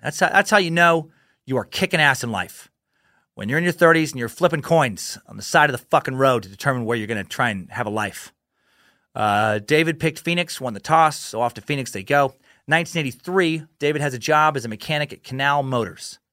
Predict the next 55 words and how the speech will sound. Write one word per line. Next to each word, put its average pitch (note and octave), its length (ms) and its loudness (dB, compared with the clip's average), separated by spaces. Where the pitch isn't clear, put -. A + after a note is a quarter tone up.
a F#2+ 40 -18
used C3+ 280 -6
car E3+ 240 2
dealership C3+ 480 -6
in G2 160 -12
Phoenix, A#2+ 320 -8
and, G2+ 200 -10
and G3 120 -4
the G#3+ 40 -6
two G#3+ 200 0
had F#3 80 2
made E3+ 240 0
things D3+ 300 -2
even C#3+ 180 -2
more C3 200 2
awkward A#2+ 360 -2
for A#2 100 -8
their A2 100 -4
extended A#2+ 340 -6
families A2 300 -4
by G#2 140 -2
getting F#2 240 -10
married. E2+ 340 -12
So - 320 2
gross. - 380 -6
If, F#2+ 160 -14
uh, G2 260 -2
if - 60 -16
my B2 140 -2
dad C#3+ 340 2
left C#3 200 -2
his A2 140 -8
lady C#3 280 -2
for, G#2+ 360 -6
uh, F#2+ 380 -4
you A#2+ 220 -10
know, C#3 60 -2
her G2+ 120 -8
sister - 640 -6
or - 80 -10
sister-in-law, G3 680 -2
he'd C4 120 -2
be D#4 80 4
fucking D#4 280 0
dead D#4+ 160 4
to A#3 60 -4
me. A2+ 200 -6
"Enjoy B3 240 2
the D4 100 0
rest C4+ 160 6
of - 40 -8
your C#4 100 0
life, B3+ 220 6
you - 60 -20
creep. A3+ 340 2